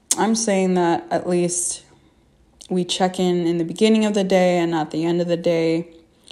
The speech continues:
Whether or not we want to communicate throughout the day is totally up to whatever we decide, whatever. Um, but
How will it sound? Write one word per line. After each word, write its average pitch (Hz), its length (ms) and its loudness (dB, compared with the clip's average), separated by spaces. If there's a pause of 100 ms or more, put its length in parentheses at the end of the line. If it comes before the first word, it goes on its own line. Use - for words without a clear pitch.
(760)
Whether 180 460 0
or 175 40 0
not 170 240 0
we 165 100 0
want 156 240 0
to 156 60 -14
communicate 160 640 -2
throughout 160 500 0
the 180 100 0
day 175 320 6
is - 260 -4
totally 165 540 0
up - 320 -4
to 147 520 -6 (460)
whatever 151 520 -6 (800)
we 165 240 -4
decide, 180 680 0
whatever. 180 500 0 (580)
Um, 180 420 2
but 180 480 0